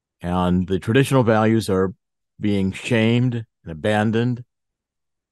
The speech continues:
And the result's gonna be anarchy. The result we're seeing is anarchy, the deterioration of our cities,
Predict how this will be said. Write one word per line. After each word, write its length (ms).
And 260
the 60
result's 320
gonna 160
be 160
anarchy. 340
The 120
result 300
we're 120
seeing 360
is 120
anarchy, 480
the 340
deterioration 680
of 80
our 80
cities, 500